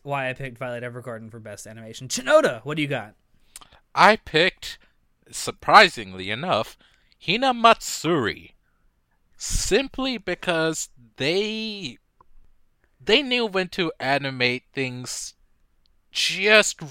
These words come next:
Speaker 2: right when it came to the comedy scenes, and I, my God, I appreciate <laughs> that. I had so many laughs just because they managed to animate the most bizarre things, the most bizarre faces,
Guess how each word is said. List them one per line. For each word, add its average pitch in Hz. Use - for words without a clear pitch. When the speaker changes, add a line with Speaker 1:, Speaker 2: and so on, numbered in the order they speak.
Speaker 2:
right 123
when 139
it 135
came 143
to 127
the 120
comedy 113
scenes, 92
and 123
I, 123
my 131
God, 104
I 95
appreciate 104
<laughs> -
that. 117
I 160
had 160
so -
many 139
laughs 110
just -
because 120
they 120
managed 135
to 131
animate 131
the 127
most 127
bizarre 127
things, 120
the 104
most 107
bizarre 120
faces, 156